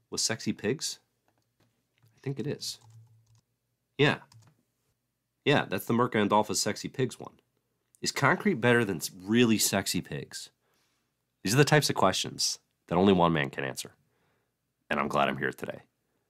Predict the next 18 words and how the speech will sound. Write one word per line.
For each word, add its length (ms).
<laughs> 20
Lethargo 680
says, 520
"I'm 160
loving 320
this 160
Dave 320
does 240
his 140
taxes 600
S 200
content." 500
That 180
is 280
exactly 580
what 200
this 200
is. 260